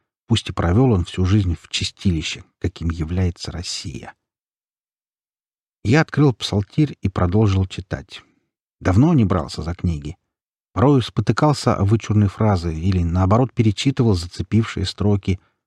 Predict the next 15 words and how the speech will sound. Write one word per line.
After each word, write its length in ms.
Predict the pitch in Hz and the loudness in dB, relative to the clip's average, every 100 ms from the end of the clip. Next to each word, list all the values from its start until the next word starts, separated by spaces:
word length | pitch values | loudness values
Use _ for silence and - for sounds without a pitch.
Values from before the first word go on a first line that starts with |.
| _ _ _ _ | _ _ _ _
За 180 | 87 101 | -2 -2
чтением 480 | - - 147 135 104 | -2 2 4 6 4
не 120 | 98 | 4
заметил, 520 | 87 101 135 - 127 | 2 2 2 0 -4
как 220 | - 95 | 0 -4
перевалило 580 | - 87 80 82 107 98 | 0 0 0 0 2 0
за 180 | 80 76 | -2 -8
полдень. 400 | - 65 67 90 _ _ _ _ _ _ _ _ _ _ _ _ _ | -12 -14 -14 -18 _ _ _ _ _ _ _ _ _ _ _ _ _
Неподалеку 500 | 82 90 90 135 143 | -4 0 4 4 2
взвыли 360 | 127 101 107 113 | 2 4 4 2
псы. 420 | - - 76 87 _ _ _ _ - | -2 -4 -4 -6 _ _ _ _ -4
Я 140 | 101 | -2
посмотрел 500 | - - 92 101 95 | -2 -2 0 2 0
в 40 | |
окно. 380 | 95 - 80 80 | 0 -2 -6 -6